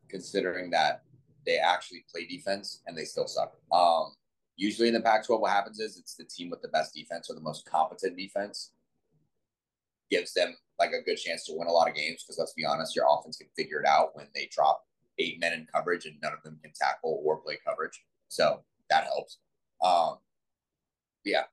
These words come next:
you know, not much to say. Uh, another team, shout out Michael Penix for Washington. They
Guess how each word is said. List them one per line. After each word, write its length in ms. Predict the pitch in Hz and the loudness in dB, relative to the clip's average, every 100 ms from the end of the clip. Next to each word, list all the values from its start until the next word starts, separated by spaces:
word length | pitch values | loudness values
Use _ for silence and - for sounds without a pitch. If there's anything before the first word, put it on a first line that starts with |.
| - | -8
you 80 | 90 | -6
know, 80 | |
not 160 | 92 98 | -2 -2
much 140 | 92 | -2
to 40 | - | -6
say. 240 | 87 85 _ _ _ _ _ _ _ _ 95 | -6 -6 _ _ _ _ _ _ _ _ 4
Uh, 180 | 98 95 | 4 4
another 220 | 110 117 | 2 0
team, 440 | - 120 117 123 _ _ _ _ | -2 -2 -2 -4 _ _ _ _
shout 280 | - 95 95 | 0 4 6
out 280 | 95 - _ | 4 2 _
Michael 260 | 98 98 92 101 | -4 -4 -6 -10
Penix 300 | 98 95 - | -8 -10 -6
for 100 | 90 | 2
Washington. 680 | 92 92 104 95 98 95 - _ _ 90 | 4 4 0 -8 -8 -8 -16 _ _ -2
They 320 | 95 107 | 0 0